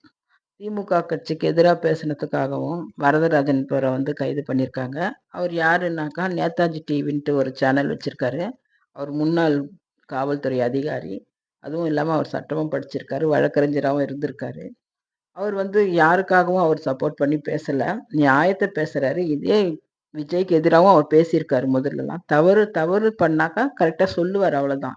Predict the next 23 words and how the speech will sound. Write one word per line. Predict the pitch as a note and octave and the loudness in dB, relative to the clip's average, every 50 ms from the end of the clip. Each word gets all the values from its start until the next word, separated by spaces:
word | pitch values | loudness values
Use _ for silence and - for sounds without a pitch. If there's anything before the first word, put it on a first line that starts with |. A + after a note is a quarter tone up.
| - _ | -12 _
இது | D3+ D3 D3 C#3 | -10 -8 -8 -6
தவறு, | - A#2+ B2+ C#3 C#3 C3+ C#3 C#3+ D3 | -4 -4 -2 -2 -2 -2 0 -2 -2
இது | C#3 C#3 C3 | -2 -2 -4
கரெக்ட், | - B2+ B2 C3 C3 - _ C#3+ | -4 -4 -4 -4 -6 -6 _ -4
இவங்க | C#3 C3+ C3+ C3+ C#3 - | -2 -2 -2 -4 -4 -6
பண்ணது | - C3+ C3+ C#3 C#3+ C#3+ - - | -4 -4 -2 -2 -2 -4 -6 -8
தப்பு | - - - - - B2 | -10 -10 -10 -8 -8 -8
அப்படின்ற | A2+ C3+ C3 C3+ C3+ - C3 | -8 -8 -8 -10 -8 -8 -6
மாதிரி | C3+ C#3 C#3 C#3 - | -4 -4 -4 -2 -2
சொல்லுவாரே | D3 C#3 C#3 C#3+ C#3+ C3+ C3 B2+ | -2 0 0 0 0 0 0 -2
தவிர, | - B2 C3 C3+ E3+ A3+ A#3 - _ _ _ _ _ _ _ _ _ | -2 -4 -2 -2 -4 -4 -6 -10 _ _ _ _ _ _ _ _ _
யாருக்காகவும் | D#3 C#3+ D3+ F3 F#3+ G#3 G3 F#3+ G3 E3+ D#3+ D#3+ F3 F3+ | -6 -4 -2 0 -2 -2 0 0 0 0 2 2 0 0
அவர் | D#3+ D3+ - | 0 0 -2
சப்போர்ட் | C#3+ - - D3+ D3+ - | -4 -4 -4 -4 -4 -2
பண்ணி | C#3 C#3+ C#3 C#3 | -2 -2 -2 -2
பேச | D#3+ D3+ D3 - E3 D3 | -4 -6 -6 -4 -6 -6
மாட்டாரு. | C#3 B2+ B2+ C3 C#3 C3 B2+ - E3+ A#3 C4 _ _ _ _ _ _ _ _ _ _ _ | -6 -6 -6 -8 -8 -8 -6 -6 -8 -8 -8 _ _ _ _ _ _ _ _ _ _ _
அவரை | D3+ E3+ F#3+ G#3 G#3+ G3 | -10 -6 -4 -2 -2 -2
வந்து | E3+ D#3 D#3 D3+ F3 F#3 | -2 -2 -2 -2 -4 -2
நேத்து | E3+ D#3 D3 - - | -2 -2 -2 -4 -6
காலையில | - - C3+ C3+ C#3 C#3 C#3+ C#3 C3+ | -4 -2 0 2 2 2 2 0 -2
கைது | - C3 C3 C3+ D3 C#3+ | -2 -2 -2 -2 -4 -4
பண்ணியிருக்காங்க. | - C3 B2+ B2+ C3 - - C3 B2+ C3+ C3 | -4 -4 -4 -4 -6 -10 -14 -14 -14 -12 -12